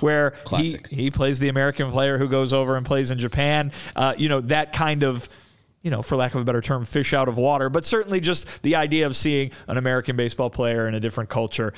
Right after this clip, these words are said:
Speaker 1: that's fun. But again, that movie's already been made. Uh, if I had to pick somebody else, a current White Sox player, man, because Liam Hendricks doesn't count, does he?
Speaker 2: No.
Speaker 1: Uh, hmm.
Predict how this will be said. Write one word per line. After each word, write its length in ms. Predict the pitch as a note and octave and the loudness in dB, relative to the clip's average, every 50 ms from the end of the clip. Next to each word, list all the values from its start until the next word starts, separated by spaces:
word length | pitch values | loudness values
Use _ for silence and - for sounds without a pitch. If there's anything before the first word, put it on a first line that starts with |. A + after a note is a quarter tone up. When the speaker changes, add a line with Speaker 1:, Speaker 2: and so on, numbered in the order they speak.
| - - - | -12 -8 -4
Speaker 1:
that's 240 | - A#2 A2+ - - | -2 -2 -2 -2 -2
fun. 260 | - A#2+ A2+ A2+ A2+ | 0 0 0 0 0
But 80 | A2+ A2+ | 0 0
again, 320 | A#2 B2 B2+ A#2 G#2+ G#2+ A#2 | 0 2 0 0 -2 -2 -2
that 120 | B2+ B2+ | 0 0
movie's 300 | C3 C3 B2 B2 A#2+ A2+ | 2 2 2 2 2 2
already 340 | B2 A#2 A2 A#2 B2 B2 B2 | 2 2 2 2 2 2 0
been 260 | A2+ G2 G#2+ G2+ G#2 | 0 -2 -2 -2 -2
made. 300 | G#2+ G#2 G2+ G2+ G2+ G2 - - - - - | -2 0 0 0 -2 -4 -6 -12 -12 -6 -2
Uh, 320 | - A#2+ B2 B2 B2 A#2+ - - | 0 2 4 4 2 2 0 -2
if 160 | A#2+ - - | -2 -2 -2
I 100 | B2+ A2+ | -2 -2
had 240 | G2+ G#2+ C3 E3 E3+ | -2 -2 -2 -2 -2
to 40 | C#3+ | -2
pick 220 | - - C3 A#2 - | -4 -2 -4 -2 -2
somebody 360 | - C#3+ D3 C#3 A#2+ G#2+ G#2+ | -2 -2 0 -2 -2 0 0
else, 220 | B2 B2 G#2 - | 0 0 -2 -2
a 60 | A2 | -4
current 400 | G2+ - - - D#3+ F#3 F3 C#3+ | -6 -6 -4 -2 -2 -2 -2 -2
White 220 | - A2 A#2+ C3+ - | -2 -2 0 0 0
Sox 280 | - B2 G#2+ G#2 - | 0 -2 -2 -4 -4
player, 300 | - - A2+ G#2 F#2 F2 - - - - - - - _ - | -4 -4 -4 -4 -4 -6 -8 -12 -16 -18 -18 -20 -20 _ -4
man, 380 | - A#2+ B2+ A#2+ A2 G#2 A2 - - - | -2 0 2 0 0 -2 -6 -10 -14 -10
because 220 | - G#2 B2 A2 | -6 -4 -2 0
Liam 180 | A2+ A#2+ B2 A#2 | 0 0 2 2
Hendricks 300 | A2+ B2 A#2+ A2 G#2 - | 0 0 0 -2 -2 -2
doesn't 220 | A#2 G#2 G2 G2+ | -2 -2 -2 -2
count, 300 | F#2+ - A#2 A2 G2 F#2+ | -2 -2 -2 -2 -2 -2
does 180 | - G#2 G2+ G#2 | -4 -4 -2 -2
he? 120 | F#2+ G2 - - - - - - - | -4 -6 -6 -10 -14 -12 -6 -2 0
Speaker 2:
No. 60 | A2 | 0
Speaker 1:
Uh, 380 | A2 A2 G#2+ G#2+ G#2+ G#2+ A2 G#2+ - - _ _ _ _ _ _ - | 2 2 2 0 0 0 -2 -4 -8 -14 _ _ _ _ _ _ -8
hmm. 200 | D#3 E3+ F#3 E3 | -6 -4 -4 -4